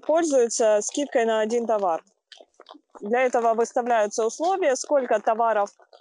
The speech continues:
м, э, определённой группы должны,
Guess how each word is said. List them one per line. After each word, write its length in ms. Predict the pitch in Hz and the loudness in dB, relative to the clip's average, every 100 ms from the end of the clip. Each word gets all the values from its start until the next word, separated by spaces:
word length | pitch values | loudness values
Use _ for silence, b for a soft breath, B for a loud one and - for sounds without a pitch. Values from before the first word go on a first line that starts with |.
| _ _ - | _ _ -10
м, 100 | 202 196 | -6 -2
э, 340 | 190 190 190 185 - _ _ | 0 2 0 -2 -14 _ _
определённой 640 | 220 233 226 247 226 208 | -2 0 0 0 0 -2
группы 320 | 208 226 208 | -2 -2 -2
должны, 580 | 208 220 233 240 208 185 | 0 -2 -2 -2 -2 -4